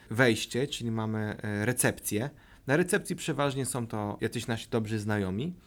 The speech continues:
którzy zbierają koperty. Bo,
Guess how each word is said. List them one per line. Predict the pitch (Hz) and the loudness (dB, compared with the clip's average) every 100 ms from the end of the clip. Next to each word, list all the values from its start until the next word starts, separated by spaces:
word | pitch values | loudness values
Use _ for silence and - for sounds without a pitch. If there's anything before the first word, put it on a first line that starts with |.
| - - - | -20 -20 -18
którzy | - 208 190 170 | -4 0 2 2
zbierają | 120 131 135 135 | 2 4 4 2
koperty. | - - 113 101 117 - - - - - - - | 0 0 0 -2 -10 -16 -20 -20 -20 -20 -18 0
Bo, | 117 | 2